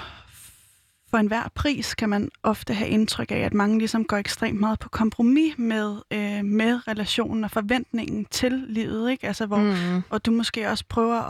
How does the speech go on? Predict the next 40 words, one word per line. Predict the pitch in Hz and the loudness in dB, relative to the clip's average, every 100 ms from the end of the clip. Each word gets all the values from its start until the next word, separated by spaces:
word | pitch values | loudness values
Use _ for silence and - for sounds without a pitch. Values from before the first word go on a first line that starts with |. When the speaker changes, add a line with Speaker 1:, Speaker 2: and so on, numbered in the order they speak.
| 208 | -2
Speaker 1:
at, | - | -2
at | 214 | -6
bryde | - 240 269 277 311 | -4 2 4 6 4
med | 311 240 - | 2 0 -2
den | 311 - | -2 -4
forestilling. | - 196 196 - 226 214 208 - | -10 -8 -8 -8 -8 -6 -8 -2
Tænker | 254 214 | 2 2
du | 190 | 2
Speaker 2:
Mhm. | 170 | 0
Speaker 1:
ikke | 165 | -2
sådan, | 240 240 | -4 -4
eller | 233 220 | -4 -4
hvad? | 220 240 - _ | -4 -6 -10 _
Speaker 2:
Jo, | 208 233 | 2 4
jo, | 185 160 160 185 | 2 0 -4 -2
helt | 185 170 | -2 0
klart. | 160 143 - _ _ _ _ _ _ | 0 -2 -4 _ _ _ _ _ _
Det | 180 | 2
er | |
jo | 180 | 4
også | 175 - | 2 0
det, | 180 | 0
når | 175 | 2
man | 170 165 | 0 -2
selv | 170 202 190 - _ _ | 0 0 0 -2 _ _
ser | - - 196 170 151 151 - _ _ _ _ _ _ _ _ _ - | -16 -2 2 2 2 -4 -12 _ _ _ _ _ _ _ _ _ 0
folk | 185 180 | 0 4
omkring | 175 - 185 175 | 0 2 2 2
en | 165 156 175 | 0 0 0
virkelig | 180 180 | 2 2
gå | 175 | 0
på | 170 | 0
kompromis | - 160 170 170 | -2 0 2 4
med, | 180 | 2
hvem | 170 160 | 2 0
de | 156 156 156 160 | 0 0 0 -4
selv | - 190 180 | -2 0 0
er, | - 175 175 170 | 2 2 2 0
eller | 170 160 165 | 0 0 -2
sådan | 170 160 147 143 135 | -2 -2 -2 -4 -6